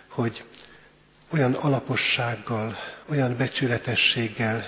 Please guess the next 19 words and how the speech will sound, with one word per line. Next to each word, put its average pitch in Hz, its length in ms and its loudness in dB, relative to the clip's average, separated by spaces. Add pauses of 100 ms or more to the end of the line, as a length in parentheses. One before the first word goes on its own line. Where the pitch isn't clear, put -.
(140)
vigyük 123 420 0
véghez 117 800 0 (340)
azt, - 580 -2 (400)
amit 113 320 -2
tehetünk, 131 800 0 (460)
amit 113 280 -2
ránk 123 360 0
bíztál, 120 720 0 (140)
amit 117 200 -2
feladatként 117 720 -2
nekünk 117 340 -2
szabtál, 120 680 -4 (380)
hogy 135 160 2
ebben 123 220 2
a 113 120 -2
történetben 113 760 -2
láthattuk - 840 -8 (460)
Hírám 107 560 -2 (440)
példáját. 110 840 -6